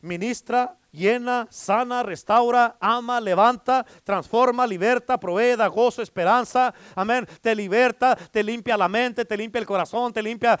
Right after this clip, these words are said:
eh, de, te quita las cargas, te quita todas esas cosas y muchas, muchas cosas más. Pero muchas veces la gente no reaccionan a eso y por eso llegan a la iglesia cargados y se van más cargados porque Dios no me habló. Pues no, pues no adoró. Amén.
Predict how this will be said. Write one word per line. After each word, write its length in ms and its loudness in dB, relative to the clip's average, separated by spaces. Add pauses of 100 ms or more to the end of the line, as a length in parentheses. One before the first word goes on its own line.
(120)
eh, 300 2
de, 100 -2
te 140 -6
quita 240 -4
las 140 -4
cargas, 420 0
te 140 -10
quita 260 -6
todas 460 0
esas 280 -6
cosas 380 -2
y 40 -4
muchas, 280 -2
muchas 280 -6
cosas 280 -2
más. 320 0 (240)
Pero 260 2 (480)
muchas 320 0
veces 220 -2
la 120 -6
gente 300 -6
no 120 -4
reaccionan 580 -4
a 100 0
eso 200 0
y 40 -8
por 140 -4
eso 280 0 (200)
llegan 280 0
a 60 0
la 60 -2
iglesia 380 -2
cargados 440 0
y 60 -8
se 100 -4
van 200 0
más 260 -4
cargados 400 -4
porque 220 -16
Dios 240 -12
no 80 -14
me 100 -14
habló. 220 -10
Pues 180 -12
no, 80 -6
pues 200 -8
no 100 -2
adoró. 800 -2 (1200)
Amén. 680 -4